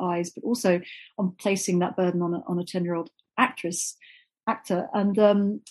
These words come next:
I think it felt like it had to be authentic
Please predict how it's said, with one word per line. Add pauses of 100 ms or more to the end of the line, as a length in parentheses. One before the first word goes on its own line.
I
think (840)
it
felt
like
it
had (140)
to
be
authentic